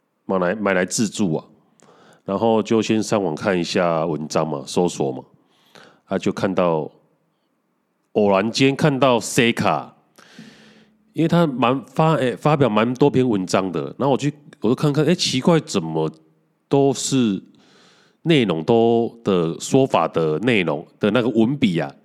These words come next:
很类似啊。我发觉哦，原来我在看的都是同一个人的文章，我就看哦，因为他是 Seca，然后才慢慢的把他之前所有的文章全部都拿出来看过一遍。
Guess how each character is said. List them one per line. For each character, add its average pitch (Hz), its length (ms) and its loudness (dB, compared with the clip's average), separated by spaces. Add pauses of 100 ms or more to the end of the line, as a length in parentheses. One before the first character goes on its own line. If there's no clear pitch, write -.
(100)
很 90 220 -2
类 127 180 2
似 98 300 -2
啊。 71 180 -6 (760)
我 107 100 2
发 160 160 2
觉 139 80 2
哦， 120 180 0
原 139 140 4
来 165 100 4
我 127 140 2
在 147 140 2
看 135 260 0
的 101 100 0
都 120 140 2
是 117 120 -4
同 90 300 -2
一 90 60 -2
个 87 160 -2
人 71 160 -6
的 73 80 -6
文 73 220 -6
章， 73 200 -6 (720)
我 - 60 -8
就 123 80 -2
看 151 120 2
哦， 110 240 2
因 123 120 2
为 139 80 4
他 127 100 0
是 123 80 -2
Seca， 101 520 -2
然 82 100 0
后 101 40 2
才 101 200 0
慢 101 180 0
慢 92 320 -2 (380)
的 73 260 -2 (460)
把 90 120 -2
他 101 160 0
之 117 240 -2
前 90 200 -2
所 98 200 0
有 92 60 2
的 95 60 0
文 82 120 -4
章 92 160 0
全 85 280 -4
部 98 100 0
都 95 180 2
拿 85 140 -2
出 - 120 -4
来 85 60 0
看 87 180 -6
过 85 220 -2
一 82 40 -6
遍。 80 200 -6